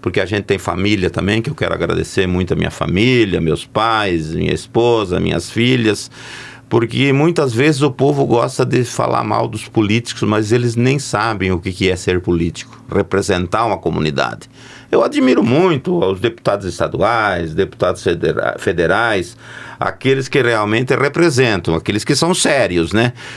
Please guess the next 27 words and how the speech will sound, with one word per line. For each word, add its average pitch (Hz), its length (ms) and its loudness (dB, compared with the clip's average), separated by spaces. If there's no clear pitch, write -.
Porque 117 240 2
agora 101 400 2
nós 165 160 2
estamos 160 200 2
passando 104 460 0
por - 80 0
uma 92 120 2
dificuldade 87 680 0
muito 98 300 2
grande, 90 640 2
principalmente 95 560 -2
com - 80 0
o 85 40 0
deputado 82 400 -2
federal, 87 560 -2
mas 101 220 0
a 101 100 2
nossa 107 520 0
região 98 480 0
aqui, 90 200 -2
graças - 360 -2
a 87 80 0
Deus, 95 240 0
temos 101 240 0
um 92 40 2
bom 87 160 2
representante. - 880 -4